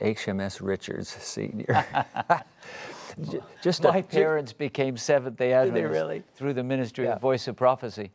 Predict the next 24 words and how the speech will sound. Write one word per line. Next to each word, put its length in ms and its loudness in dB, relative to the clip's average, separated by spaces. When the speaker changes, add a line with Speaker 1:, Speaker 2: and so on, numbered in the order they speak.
Speaker 1:
I 180 0
listened 480 -2
to 200 -2
a 60 2
tape 420 -4
of 120 -4
his 560 -10
early 400 4
on, 460 -6
J 240 2
R 180 4
Spangler. 600 -2
You 120 -2
remember 320 0
that 260 2
name? 460 -8
Speaker 2:
Mm-hmm. 180 -10
Speaker 1:
Kind 220 -4
of 120 -4
in 120 -2
the 100 -2
same 320 -6
department 500 -2
where, 180 -2